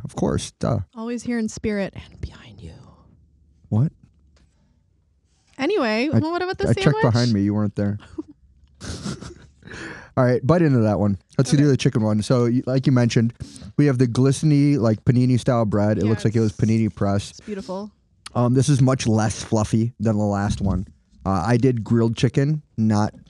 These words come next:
Speaker 1: fried. Um, it looks like there's lettuce, but also, like, red lettuce as well in here.
Speaker 2: Mm.
Speaker 1: Um, tomatoes,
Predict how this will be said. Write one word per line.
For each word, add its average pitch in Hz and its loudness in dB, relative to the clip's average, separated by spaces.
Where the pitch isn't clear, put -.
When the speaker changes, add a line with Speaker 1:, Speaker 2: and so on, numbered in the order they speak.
Speaker 1:
fried. 104 -2
Um, 101 0
it 95 -2
looks 113 -2
like 117 2
there's 107 0
lettuce, 110 0
but 107 -4
also, 107 -2
like, 95 -2
red 95 -2
lettuce 107 -2
as 107 -2
well 107 2
in 107 0
here. 127 0
Speaker 2:
Mm. 277 -12
Speaker 1:
Um, 196 -2
tomatoes, 117 0